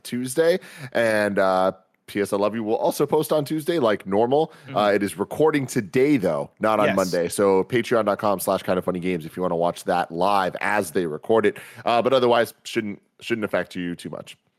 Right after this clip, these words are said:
Speaker 2: Yes, P S I Love You is recording later today, which means that you should get your questions and responses in by a couple hours from now,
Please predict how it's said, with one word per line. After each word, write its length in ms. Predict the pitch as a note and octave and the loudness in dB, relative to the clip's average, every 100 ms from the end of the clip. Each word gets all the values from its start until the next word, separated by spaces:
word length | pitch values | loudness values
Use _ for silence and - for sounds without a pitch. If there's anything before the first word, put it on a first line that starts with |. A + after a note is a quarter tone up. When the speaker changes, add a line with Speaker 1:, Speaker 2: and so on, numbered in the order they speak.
| - | -6
Speaker 2:
Yes, 320 | D3 A#2 - | -6 -6 -6
P 120 | G#3 | -2
S 120 | G#3 | 0
I 60 | G#3 | 0
Love 200 | F#3 E3+ | 0 -2
You 140 | F#3 | -2
is 240 | E3+ D3 D#3 | -4 -4 -6
recording 380 | C#3 D3 C#3+ C3 | -4 -4 -4 -4
later 220 | C3 B2 | -4 -6
today, 300 | B2 A#2 C#3 | -6 -4 -2
which 240 | D3 - _ - | -2 -6 _ -6
means 320 | F#3+ A3 F#3 | -2 -2 0
that 160 | F3+ C#3+ | -2 -2
you 140 | D#3+ | -6
should 320 | - F#3 D#3+ | -4 -2 -2
get 260 | D#3 D#3 C#3+ | 0 0 0
your 160 | D3 | -8
questions 540 | C3 C#3 C3 C#3 C3 B2+ _ _ | -4 -4 -4 -10 -14 -14 _ _
and 120 | C#3+ | -6
responses 520 | C3+ C3 C3+ B2 C3 - | -4 -2 -2 -2 -10 -8
in 340 | C3 B2 B2 - C3+ A#2+ | -4 -4 -6 -14 -20 -4
by 460 | D#3 C#3+ C3+ B2+ A#2+ - - | 2 4 4 2 -2 -8 -14
a 80 | C#3 | -4
couple 280 | - D#3+ E3 | -2 2 2
hours 240 | C3+ C3+ | 2 0
from 120 | C#3 | -4
now, 200 | A#2+ G#2+ | -8 -8